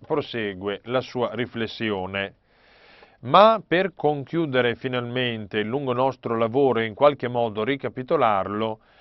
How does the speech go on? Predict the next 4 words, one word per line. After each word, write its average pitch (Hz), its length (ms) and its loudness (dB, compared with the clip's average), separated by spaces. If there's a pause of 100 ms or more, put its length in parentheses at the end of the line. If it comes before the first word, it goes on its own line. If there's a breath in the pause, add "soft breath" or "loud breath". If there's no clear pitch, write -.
(160 soft breath)
la 127 100 2
natura 147 380 0
dell'anima 131 560 2
semplicissima 120 1500 -2